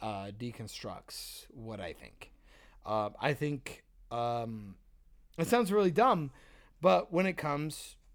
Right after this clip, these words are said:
to everything, it's like, man, you could really fight people o-, o-, on this idea of, like, uh, being screwed over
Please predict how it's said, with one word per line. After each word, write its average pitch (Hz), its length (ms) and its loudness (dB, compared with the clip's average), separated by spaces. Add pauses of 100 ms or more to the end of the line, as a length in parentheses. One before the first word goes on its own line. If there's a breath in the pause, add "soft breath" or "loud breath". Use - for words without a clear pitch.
(180)
to 180 240 2
everything, 160 640 0
it's 151 160 -2
like, 175 280 0
man, 170 520 2
you 208 160 0
could 180 340 0
really 170 300 0
fight - 380 -8
people 233 500 -4 (1080)
o-, - 220 6
o-, - 180 -6
on 170 280 6
this 160 320 0
idea 143 480 4
of, 131 140 -2
like, 131 580 -4 (340)
uh, 113 540 -8
being 135 280 -6
screwed 147 440 -4
over 139 460 0